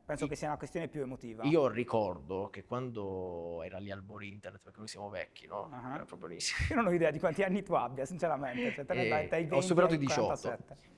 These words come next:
Speaker 2: Eh.
Speaker 1: <laughs> Non è chiaro, eh.
Speaker 2: <laughs> Non
Speaker 1: È
Speaker 2: è chiaro,
Speaker 1: difficilissimo.
Speaker 2: bellissimo. Eh, no, comunque il,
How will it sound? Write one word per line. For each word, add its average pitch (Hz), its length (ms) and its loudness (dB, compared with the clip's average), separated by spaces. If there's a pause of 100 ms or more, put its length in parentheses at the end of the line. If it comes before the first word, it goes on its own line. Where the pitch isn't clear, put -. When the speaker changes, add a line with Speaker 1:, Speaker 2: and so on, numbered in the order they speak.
(120)
Speaker 2:
Eh. 135 180 4 (1160)
Speaker 1:
<laughs> - 60 -4
Non 185 100 4
è 233 120 10
chiaro, 165 580 12
eh. 190 220 6 (280)
Speaker 2:
<laughs> - 300 -6
Non 151 100 6
Speaker 1:
È 202 100 8
Speaker 2:
è 202 40 4
chiaro, 123 380 8
Speaker 1:
difficilissimo. 101 340 0
Speaker 2:
bellissimo. 110 480 -2 (720)
Eh, 131 600 6
no, 151 140 8
comunque 113 800 4
il, 107 840 -2